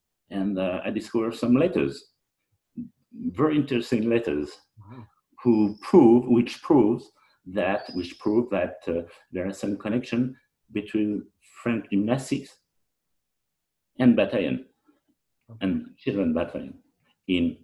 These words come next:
Speaker 1: in Japan, but as well in Okinawa, because, uh, Okinawa became in nineteen eighty-nine a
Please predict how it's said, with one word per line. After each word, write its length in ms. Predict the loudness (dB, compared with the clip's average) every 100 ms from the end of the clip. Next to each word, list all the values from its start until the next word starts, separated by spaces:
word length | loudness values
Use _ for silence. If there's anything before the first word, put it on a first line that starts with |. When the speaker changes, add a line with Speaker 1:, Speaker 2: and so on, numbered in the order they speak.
| _ _ _ _ -6
Speaker 1:
in 140 | -4
Japan, 420 | -4 -2 -2 -2 -6 _ _
but 320 | -8 -8 -10 -8
as 180 | -6
well 360 | -2 -2 -2 -8 _ -8
in 200 | -8 -8 _ _
Okinawa, 500 | -16 -8 -6 -4 -6 -8 -20 _
because, 600 | -10 -4 -2 -2 -4 -6
uh, 220 | -4 -4 -6 -16 -20 -20 -20 _
Okinawa 720 | -10 -10 -6 -2 0 2 0
became 320 | -2 -6 -4
in 120 | -2 -2
nineteen 280 | -4 -4
eighty-nine 760 | -6 -4 -2 -2 0 0 -2 -4 _
a 40 | _